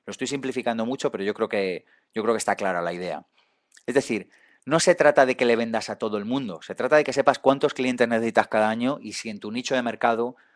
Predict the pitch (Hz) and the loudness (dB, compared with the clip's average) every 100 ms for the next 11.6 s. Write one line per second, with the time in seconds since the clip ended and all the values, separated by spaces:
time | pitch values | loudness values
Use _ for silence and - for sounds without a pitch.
0 | _ 107 - 110 107 95 90 90 104 98 | _ -8 -2 -2 -2 -4 -12 -10 -8 -6
1 | 107 107 127 107 107 107 104 107 156 170 | -4 -2 -2 -4 -4 -6 -6 -8 -8 -10
2 | 139 123 123 - 113 107 - 120 120 113 | -10 -10 -8 -6 -6 -6 -2 0 0 -4
3 | 110 110 95 - 107 87 78 _ _ _ | -10 -12 -12 -10 -10 -10 -16 _ _ _
4 | - 113 107 110 165 165 139 123 147 139 | -8 -6 -4 -6 -8 -4 -4 -4 -4 -6
5 | 165 _ _ _ _ _ - - 165 151 | -10 _ _ _ _ _ -2 4 4 4
6 | 151 147 147 110 107 101 123 165 135 143 | 2 2 2 2 2 4 6 6 4 0
7 | - _ _ _ - 101 156 185 147 120 | -6 _ _ _ -6 6 8 10 8 6
8 | 131 127 135 - _ _ _ _ 127 - | 8 8 6 0 _ _ _ _ -10 0
9 | 156 170 160 175 - _ _ _ 113 113 | 6 8 8 0 -12 _ _ _ -2 -2
10 | 110 110 123 131 135 - 117 110 104 98 | 0 0 2 2 2 0 -6 -4 -4 -6
11 | 98 110 120 117 117 | -6 -6 -2 -2 -2